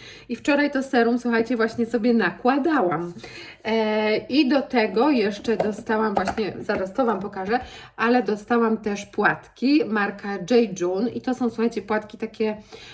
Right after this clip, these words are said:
o fenomenalnej fakturze, bo one są dosyć grube. Ja Wam może pokażę. I one mają, czekajcie, wyciągnę, o, są takie jakby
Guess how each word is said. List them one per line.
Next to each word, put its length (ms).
o 260
fenomenalnej 1000
fakturze, 680
bo 140
one 200
są 260
dosyć 520
grube. 640
Ja 160
Wam 200
może 280
pokażę. 680
I 240
one 380
mają, 760
czekajcie, 560
wyciągnę, 760
o, 160
są 500
takie 440
jakby 720